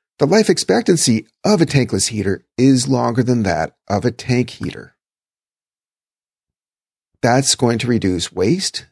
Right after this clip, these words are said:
and is going to be better for the environment. So yeah, the tankless heater, that was a more of a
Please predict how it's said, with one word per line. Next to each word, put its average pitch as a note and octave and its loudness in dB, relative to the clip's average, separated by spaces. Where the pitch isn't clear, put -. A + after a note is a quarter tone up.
and B2 2
is A2+ 0
going E2+ -6
to - -16
be G#2+ -2
better G2 -6
for - -16
the E2+ -10
environment. F#2+ -8
So - 2
yeah, D3 4
the C#3 0
tankless C3+ 0
heater, C3 4
that A2+ 0
was C3 0
a B2 2
more A2+ 0
of A2+ -4
a B2+ -12